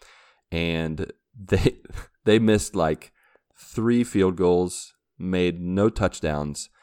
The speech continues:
I think in the second half, I stood in my best friend's living room, Tom, that I talked about last week. We stood and had our rally caps on. Uh, we were, like, we were chanting and screaming, and they could not get a touchdown, and they lost, like,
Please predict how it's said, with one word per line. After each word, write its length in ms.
I 120
think 260
in 80
the 80
second 340
half, 320
I 120
stood 400
in 100
my 160
best 260
friend's 300
living 240
room, 180
Tom, 340
that 100
I 60
talked 240
about 180
last 240
week. 240
We 120
stood 460
and 140
had 180
our 100
rally 260
caps 340
on. 360
Uh, 400
we 240
were, 280
like, 420
we 160
were 180
chanting 580
and 220
screaming, 720
and 320
they 240
could 200
not 180
get 140
a 20
touchdown, 480
and 100
they 100
lost, 440
like, 360